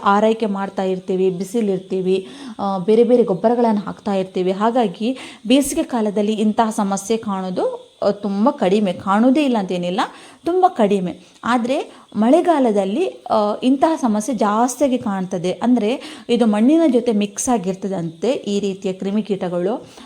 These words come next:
ಅವುಗಳು, ಆ, ಅಂದ್ರೆ, ಆ,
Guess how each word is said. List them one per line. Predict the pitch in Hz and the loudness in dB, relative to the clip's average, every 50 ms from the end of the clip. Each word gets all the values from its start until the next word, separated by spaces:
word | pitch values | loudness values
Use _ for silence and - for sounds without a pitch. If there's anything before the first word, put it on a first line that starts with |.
| - - - | -20 -6 2
ಅವುಗಳು, | - 233 254 247 269 269 269 294 330 311 | 4 4 6 6 6 6 6 4 2 0
ಆ, | - - - - 220 214 208 208 208 208 208 208 202 202 - - | -2 -4 -6 -4 -2 0 0 2 2 2 2 2 0 0 -2 -2
ಅಂದ್ರೆ, | - 226 240 277 330 370 - - - - - - _ - | -2 0 0 0 0 -2 -6 -12 -20 -20 -20 -16 _ -4
ಆ, | 220 | -2